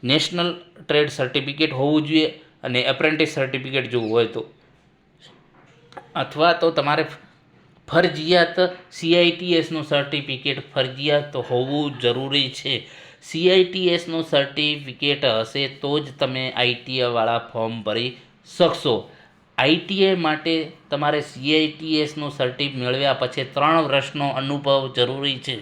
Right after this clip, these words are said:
કોઈ પણ મતલબ કે ટીચિંગ લાઇનનો જે તે ટ્રેડને રિલેટેડ અથવા તો જે કંપનીમાં અનુભવ તમારે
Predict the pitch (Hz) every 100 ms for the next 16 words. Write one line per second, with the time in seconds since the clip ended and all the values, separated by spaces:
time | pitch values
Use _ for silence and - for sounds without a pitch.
0 | - - - - 151 147 147 147 143 -
1 | 127 127 123 135 131 120 131 - 127 123
2 | 123 123 127 117 131 135 135 135 - -
3 | - 160 165 160 151 135 135 123 113 98
4 | - _ _ _ _ 151 156 160 160 156
5 | 160 156 143 139 139 139 135 131 135 135
6 | 131 123 127 120 127 117 117 113 113